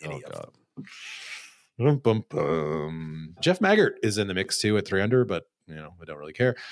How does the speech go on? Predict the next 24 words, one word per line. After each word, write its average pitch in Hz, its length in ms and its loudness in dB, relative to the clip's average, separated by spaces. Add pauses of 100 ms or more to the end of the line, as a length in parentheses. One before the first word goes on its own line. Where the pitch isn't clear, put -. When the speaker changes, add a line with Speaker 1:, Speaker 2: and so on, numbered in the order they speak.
(220)
Speaker 1:
Uh, 110 420 6 (180)
but - 100 4
the, 147 80 6 (280)
the 165 80 6
main 202 420 6
threat, 175 460 6 (360)
<laughs> - 380 -18
the 349 60 6
main 277 180 6
threat 220 220 4
to, 202 120 4
uh, 160 280 4
to 143 420 6
Lehman 147 320 4
is - 200 0
Ernie 170 340 -2
Els, 95 480 -2 (180)
who 107 140 -2
shot 117 260 2
another, 110 440 -2
uh, 95 100 -2
an 90 80 -6
impressive 131 340 -4
sixty-nine. 98 720 -6